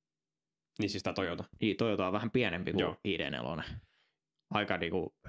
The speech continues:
Speaker 2: heittäisin aika nopeasti.
Speaker 1: Okei. No.
Speaker 2: Ö, hiukan pienempi. On se isompi kuin esim. E kaksituhatta kahdeksan, mutta se on pienempi kuin I D neljä,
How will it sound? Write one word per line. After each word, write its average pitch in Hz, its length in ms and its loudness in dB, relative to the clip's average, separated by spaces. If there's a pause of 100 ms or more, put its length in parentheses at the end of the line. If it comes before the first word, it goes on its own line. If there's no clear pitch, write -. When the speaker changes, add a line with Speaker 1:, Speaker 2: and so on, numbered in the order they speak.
Speaker 2:
heittäisin 87 440 0
aika 80 160 -2
nopeasti. 85 420 -2
Speaker 1:
Okei. 101 360 -2 (280)
No. 135 140 4
Speaker 2:
Ö, 95 260 2 (280)
hiukan 123 280 6
pienempi. 107 300 2
On 131 140 2
se - 120 0
isompi 117 300 2
kuin 98 100 2
esim. 95 200 0 (140)
E 104 180 2
kaksituhatta 123 720 0
kahdeksan, - 360 -2 (280)
mutta 101 200 0
se 117 60 4
on 110 80 0
pienempi 95 340 2
kuin - 160 0
I 71 60 0
D 67 120 0
neljä, 67 260 -2